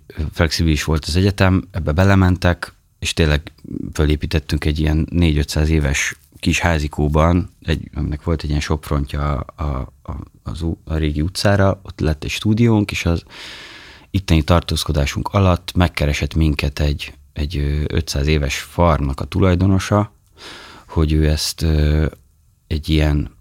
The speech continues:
építészeti örökség megőrző központtá szeretné alakítani, Building Heritage Center. És ennek az lett a vége, hogy én lemaradtam egy, ö, nagyon jó barátommal, egy angol sráccal, Tim Rosen,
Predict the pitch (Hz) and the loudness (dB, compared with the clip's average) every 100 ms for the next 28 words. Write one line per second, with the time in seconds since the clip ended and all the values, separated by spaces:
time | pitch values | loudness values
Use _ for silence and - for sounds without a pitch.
0 | - 104 104 71 - 82 82 - 104 98 | -4 0 0 0 0 0 -2 0 0 0
1 | - - 95 87 78 - 78 80 - _ | -8 -4 -2 -2 -2 0 0 0 -6 _
2 | - 80 80 82 80 80 87 - 82 - | -6 -6 -2 -2 -2 0 0 2 0 2
3 | 73 69 69 - 78 71 55 73 69 71 | -2 0 -2 2 2 2 2 2 0 -4
4 | - 73 73 82 80 71 71 78 71 69 | -2 0 2 4 4 2 2 0 2 -2
5 | - - 69 67 - - - _ - - | -2 0 0 -2 -6 -8 -12 _ -20 -20
6 | - - _ _ - 87 - - _ _ | -20 -20 _ _ -2 -2 -2 -8 _ _
7 | - 90 107 85 71 80 95 92 85 87 | 0 2 2 -2 -2 2 4 6 4 4
8 | 87 98 78 76 73 - 87 85 80 - | 4 4 4 2 -2 2 4 4 0 -6
9 | _ _ _ _ - 78 71 73 73 76 | _ _ _ _ -4 -2 0 0 2 0
10 | - - _ _ _ 82 85 76 80 80 | -2 -8 _ _ _ 0 2 2 2 2
11 | 73 - 76 78 82 90 - 82 78 73 | 0 0 2 4 4 2 0 0 2 2
12 | 76 - 82 - - 90 95 101 - _ | 0 2 0 0 2 2 2 0 -10 _
13 | - _ _ _ - - 82 78 73 71 | -20 _ _ _ -12 -2 2 4 4 4
14 | 76 87 | 4 2